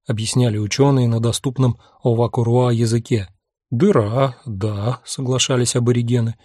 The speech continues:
«и брюхо, да». «Так почему же нет? По всему»,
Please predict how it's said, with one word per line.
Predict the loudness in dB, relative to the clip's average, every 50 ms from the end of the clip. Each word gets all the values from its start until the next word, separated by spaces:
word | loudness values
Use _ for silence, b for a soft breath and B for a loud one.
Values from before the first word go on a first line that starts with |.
| b b b b b b -4
«и | -2
брюхо, | 0 2 2 2 2 0 -2 -6 -8 -10 -10 -12 _ _
да». | -4 -2 -2 -2 -4 -6 _ _ _ _ _ -6
«Так | -6 -6 -4
почему | -2 -2 0 2 2 4 4 2 2
же | 2 2 2
нет? | 2 0 0 -2 -4 -10 _ _ _ _ _
По | -4 -2
всему», | -2 -2 0 0 2 2 4 4 2 2 0 -2